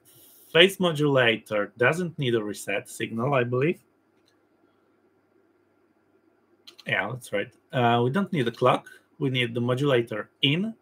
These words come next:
which is sixteen bits. Uh, we don't need null ether. And I N Q out, and that's pl-, probably it. Yeah, so I'm going to go ahead and just remove stuff that is not needed.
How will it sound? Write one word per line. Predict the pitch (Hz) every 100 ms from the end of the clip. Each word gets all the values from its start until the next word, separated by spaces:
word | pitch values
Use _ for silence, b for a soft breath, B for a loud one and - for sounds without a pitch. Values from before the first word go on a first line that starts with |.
| _
which | 131 120
is | 117
sixteen | - 120 - 110 101
bits. | 117 160 - - - -
Uh, | 131 117 113
we | 120
don't | 151 143
need | - 104
null | 110 101 101
ether. | 98 147 165 _ B B B B B _ _ -
And | 143 135 143 143 - -
I | 165
N | 165
Q | - 135 120
out, | 92 - - _ _
and | 185
that's | 151 120
pl-, | - 110 - _
probably | 131 110 107
it. | 104 95 _ _ _ _ _ _ _ _ _ _ - -
Yeah, | 101
so | - 156
I'm | 147
going | 135 123
to | 120
go | 113 120
ahead | 110 117 110
and | 110 101 104
just | 107 98 -
remove | 123 113 110 - _ _ _ _ _ _ _ _
stuff | - - 117 110
that | 104
is | 95 -
not | 107 -
needed. | 104 104